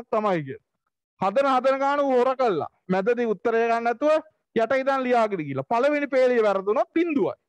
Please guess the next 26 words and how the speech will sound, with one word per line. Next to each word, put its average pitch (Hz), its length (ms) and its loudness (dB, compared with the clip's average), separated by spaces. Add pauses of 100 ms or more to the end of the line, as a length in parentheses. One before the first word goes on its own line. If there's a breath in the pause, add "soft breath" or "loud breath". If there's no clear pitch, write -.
(1080)
අන්තිම 226 400 -2
ටික 254 180 -4
වැර-, 254 320 -2
සුළු 277 220 -2
කරා 294 280 0
කියලා 320 240 0
ලකුණු 403 260 -4
දෙන්නේ. 392 360 -2 (1000)
ඒ 233 140 2
උත්තර 254 440 -2
දෙන්නේ 254 320 -2
හැම 254 140 -2
වෙලාවෙම 269 520 2
ඒක 285 220 0 (720)
තමන්ට 226 340 -2
කන්ෆර්ම් 240 460 0
කරගෙන 269 300 0
ඉස්සරහට 269 520 -2
යන්න. 262 260 -2 (200)
කොන්ෆිඩන්ස් 240 560 -2
එකක් 254 260 0
අරගෙන 254 280 -2
ඉස්සරහට 233 440 -2
යන්න. 196 260 -4
ඒක 175 180 -4
නිසා 233 320 0